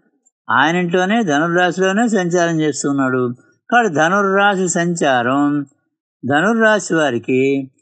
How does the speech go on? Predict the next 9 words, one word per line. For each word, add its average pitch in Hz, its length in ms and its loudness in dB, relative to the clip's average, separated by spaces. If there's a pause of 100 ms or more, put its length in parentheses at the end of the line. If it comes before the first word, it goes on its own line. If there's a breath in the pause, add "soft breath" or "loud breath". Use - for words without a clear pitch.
(400)
ధనుర్రాశిలో 175 760 0
గురువుగారి 208 680 2
యొక్క 196 180 -2
సంచారం 185 640 -2
ధనుర్రాశి 185 600 -2
వారికి 175 500 -2 (360)
అత్యంత 143 500 -2
శుభదాయకంగా 143 880 0
ఉంటుంది 117 640 -2